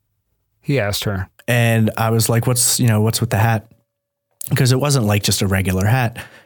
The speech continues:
Speaker 2: And she essentially told me that she had been going through treatments and she had lost her hair. And she didn't want me to see her without her hair, and she wouldn't take the hat off, and I wasn't gonna press the issue. I felt bad.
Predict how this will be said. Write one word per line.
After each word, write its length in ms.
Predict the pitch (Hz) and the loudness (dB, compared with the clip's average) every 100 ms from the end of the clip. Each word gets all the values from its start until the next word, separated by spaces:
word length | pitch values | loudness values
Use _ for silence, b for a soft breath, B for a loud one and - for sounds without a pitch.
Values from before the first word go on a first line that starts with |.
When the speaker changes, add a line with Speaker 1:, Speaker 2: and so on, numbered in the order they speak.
| B | B
Speaker 2:
And 180 | 120 | -2
she 140 | 117 131 | 2 2
essentially 500 | 120 160 - 180 135 | 2 2 0 0 0
told 380 | - 117 113 117 | 0 0 0 2
me 180 | 110 107 | 2 2
that 180 | 107 | 2
she 160 | - 120 | 0 2
had 100 | 113 | 2
been 120 | 117 | 2
going 260 | 107 107 107 | 0 0 0
through 180 | 131 131 | 0 -2
treatments 640 | - 101 92 101 101 - | 0 -2 0 0 0 -2
and 180 | 101 104 | -2 0
she 120 | 113 | 2
had 140 | 110 | 0
lost 360 | 98 - - - | 0 0 -2 -2
her 140 | 110 | -2
hair. 440 | 107 135 143 90 - b b b b b b b _ - | 0 0 0 -4 -8 b b b b b b b _ -6
And 480 | 117 110 101 98 95 _ _ - | 0 2 2 0 -2 _ _ -4
she 220 | - 117 | 0 2
didn't 260 | 123 104 110 | 2 2 2
want 180 | 110 | 2
me 120 | 98 107 | 2 2
to 60 | |
see 260 | 107 - 165 | 2 2 2
her 200 | 120 107 | 2 2
without 360 | 101 107 101 95 | 2 0 0 0
her 120 | 110 | 2
hair, 240 | 135 127 | 2 2
and 100 | 101 | 0
she 140 | - 123 | 0 0
wouldn't 320 | 117 120 101 | 0 0 0
take 180 | 113 104 | 0 0
the 60 | |
hat 220 | 127 131 | 2 2
off, 220 | 123 123 127 | 2 0 0
and 80 | |
I 80 | 120 | 0
wasn't 280 | 151 127 110 | 0 0 0
gonna 120 | 104 | 0
press 280 | 98 98 - | -2 -2 -2
the 120 | 104 | 0
issue. 280 | 98 - 127 | 0 0 0
I 100 | 117 | 0
felt 340 | 120 107 101 | 0 -2 -2
bad. 300 | - 98 113 | -2 0 -2